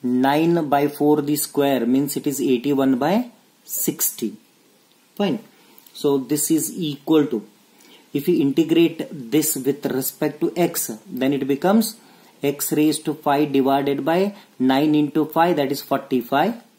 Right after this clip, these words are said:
between zero to three minus eighty-one by sixty. Therefore, V is equal to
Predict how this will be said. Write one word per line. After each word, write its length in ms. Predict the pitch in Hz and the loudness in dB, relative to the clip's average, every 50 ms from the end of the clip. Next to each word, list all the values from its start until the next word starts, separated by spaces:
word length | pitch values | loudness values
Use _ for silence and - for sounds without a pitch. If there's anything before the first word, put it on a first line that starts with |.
| _ _ _ _ _ _ _ _ _ _ _ _ _ _ _ _ _ _ _ _ _ _ - - _ _ _ 120 | _ _ _ _ _ _ _ _ _ _ _ _ _ _ _ _ _ _ _ _ _ _ -20 -20 _ _ _ -4
between 340 | 127 131 156 151 175 175 160 | -4 0 2 2 2 2 2
zero 320 | 127 143 139 131 131 127 120 | 2 2 4 4 4 4 2
to 180 | - 123 110 | 0 -2 -2
three 360 | - - 143 185 208 220 214 - _ _ _ _ _ _ _ _ - | 0 0 2 2 2 0 -2 -8 _ _ _ _ _ _ _ _ -4
minus 540 | 123 127 131 139 151 165 180 185 185 - | -2 0 2 2 2 2 2 0 0 0
eighty-one 520 | 147 135 127 - 143 139 131 131 123 120 110 | 0 0 0 0 0 0 0 0 0 0 0
by 300 | 127 151 196 240 247 - - _ - _ _ | 0 0 0 0 -2 -6 -12 _ -20 _ _
sixty. 680 | - - - - 165 - - - - - 117 101 123 123 _ _ _ _ _ _ _ _ _ _ - - _ _ _ _ _ | -14 -6 -6 -4 -4 -4 -6 -6 -4 -6 -6 -6 -8 -14 _ _ _ _ _ _ _ _ _ _ -20 -20 _ _ _ _ _
Therefore, 460 | - 135 135 131 - 151 151 151 139 | -4 -2 -2 -2 0 0 0 0 2
V 220 | 135 151 160 160 | 2 2 4 4
is 160 | 151 - - 151 | 2 2 0 -2
equal 340 | 151 147 - - 139 127 | -2 0 2 2 2 2
to 320 | 110 - 123 156 208 - | 4 4 2 2 2 0